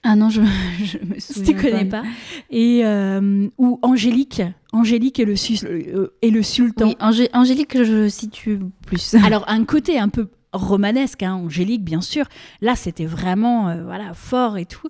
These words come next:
Speaker 2: Et cette femme qui, euh, qui s'impose, qui, qui dit, « Non, je me laisserai pas faire », tout ça. À un moment, il y a, il y a même, euh, euh, son père, enfin,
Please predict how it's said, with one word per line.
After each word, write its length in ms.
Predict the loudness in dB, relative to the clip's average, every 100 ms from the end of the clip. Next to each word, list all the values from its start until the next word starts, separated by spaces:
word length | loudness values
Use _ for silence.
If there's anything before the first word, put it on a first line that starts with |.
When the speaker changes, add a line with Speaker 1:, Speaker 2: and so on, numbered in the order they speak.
| -16 -20 -20 -2
Speaker 2:
Et 140 | -2
cette 280 | 0 -4 -6
femme 420 | -10 -4 0 0
qui, 440 | 0 -4 -4 -4 -4
euh, 140 | -6 -10 _
qui 140 | -6 -6
s'impose, 720 | -2 -4 -2 -2 -2 -6 -12 -16 _ _ _
qui, 480 | -10 -4 -2 0 -2
qui 100 | -6
dit, « 220 | -4 0 0
Non, 220 | 0 -4 -12 _
je 140 | -6
me 80 | -6
laisserai 260 | -4 -6
pas 140 | -8 -8
faire », 480 | -6 -4 -2 -4 -6
tout 140 | -10
ça. 320 | -6 -4 -4
À 20 | -6 -14 -12
un 40 | -2
moment, 320 | 2 2 2
il 80 | 0
y 60 |
a, 20 | -2
il 140 | -6
y 100 | -6
a 40 |
même, 240 | -2 0 0
euh, 160 | 0 -4 -10 _ _
euh, 640 | -10 -8 -8 -10 -12 -12
son 240 | -10 -6 -2
père, 320 | -2 -2 -4
enfin, 420 | -8 -10 -10 -12